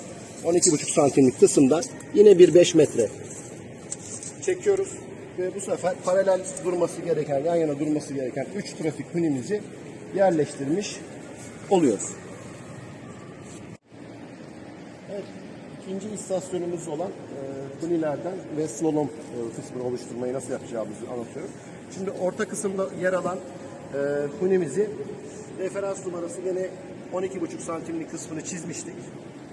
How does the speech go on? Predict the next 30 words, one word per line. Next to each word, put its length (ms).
Buradan 280
itibaren 540
bir, 120
e, 600
doğru 320
oluşturuyoruz 680
ve 100
o 60
doğruyu 440
oluşturduktan 680
sonra 300
her 160
huninin 360
arasını 440
iki, 320
ikişer 300
metre 300
olacak 480
şekilde 440
belirliyoruz 640
ve 200
bir 120
sonraki 440
trafik 360
hunisinin 320
tam 180
ortasında 500
yine 240
gelecek 340
şekilde 500